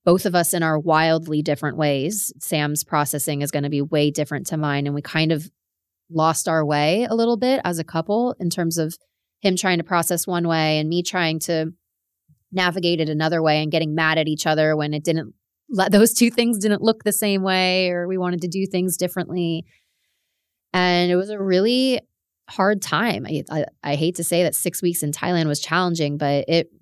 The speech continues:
really was. We had to have some really, really deep conversations. We had to have some really tough conversations. It shook up the very foundation of our relationships. We had to be very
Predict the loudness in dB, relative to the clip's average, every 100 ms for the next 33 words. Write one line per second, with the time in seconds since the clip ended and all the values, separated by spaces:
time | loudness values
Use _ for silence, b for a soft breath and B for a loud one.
0 | -4 -2 0 2 2 2 -2 -6 -4 -4
1 | -4 -6 -10 _ _ _ _ _ _ -4
2 | -2 0 0 -2 -2 0 0 0 0 -2
3 | -6 _ _ _ _ _ _ _ _ _
4 | _ -10 -2 0 0 0 -4 -2 -2 -2
5 | -2 -2 -2 -2 -2 -4 -2 0 2 0
6 | -2 0 0 0 -2 -2 -2 -2 -4 -2
7 | 0 0 0 -2 -4 -4 -2 0 0 -4
8 | -8 -6 0 2 2 0 -2 0 0 0
9 | 0 0 2 2 2 0 -2 -2 -2 -2
10 | -4 -6 -6 -4 -2 -4 -4 -2 0